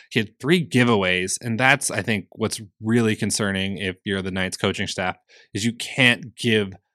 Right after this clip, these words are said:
the San Jose Sharks the puck. You can't give a very talented team extra opportunities, especially when those giveaways come in your defensive zone. So you've gotta be very careful managing the puck against this team.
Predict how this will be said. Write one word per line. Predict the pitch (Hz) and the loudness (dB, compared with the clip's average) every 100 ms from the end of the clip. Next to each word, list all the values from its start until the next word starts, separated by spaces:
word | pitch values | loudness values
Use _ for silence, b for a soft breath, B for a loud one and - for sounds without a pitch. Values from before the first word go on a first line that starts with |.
| _ | _
the | 110 | -6
San | - 104 | 0 0
Jose | 98 98 | 0 -2
Sharks | 92 95 90 | -2 -2 -4
the | - | -8
puck. | - 110 - | -6 -6 -4
You | 110 | -6
can't | - 131 117 113 | 2 4 4 2
give | 110 101 92 | 2 2 0
a | 107 | -4
very | 101 98 95 | -2 -2 -4
talented | - 95 92 | -4 -6 -6
team | 92 98 90 b b b - | -8 -8 -8 b b b 2
extra | 139 - - | 2 2 0
opportunities, | 131 120 113 110 - 113 101 98 - | 2 2 0 -2 0 0 0 -2 -2
especially | 120 - - 127 - - 101 98 - b b _ | -2 -2 2 2 2 -2 -2 -2 -8 b b _
when | 117 | 0
those | 104 | 0
giveaways | 87 113 107 101 101 | 2 2 2 0 -2
come | - 101 98 | -2 -2 -2
in | 98 | -4
your | 98 | -6
defensive | 92 - 95 - 87 | -6 -6 -6 -6 -6
zone. | 92 90 87 - b b | -6 -6 -8 -12 b b
So | - | -8
you've | 104 | -4
gotta | 113 104 | -2 -2
be | 95 82 | -6 -4
very | 90 117 127 | 2 4 2
careful | - 117 120 | 4 2 2
managing | 107 104 113 113 135 | 0 2 2 2 0
the | 127 | 2
puck | 117 107 | 2 0
against | 104 107 101 - | 0 -4 -4 -6
this | 101 | -6
team. | - 104 101 101 | -4 -2 -2 -4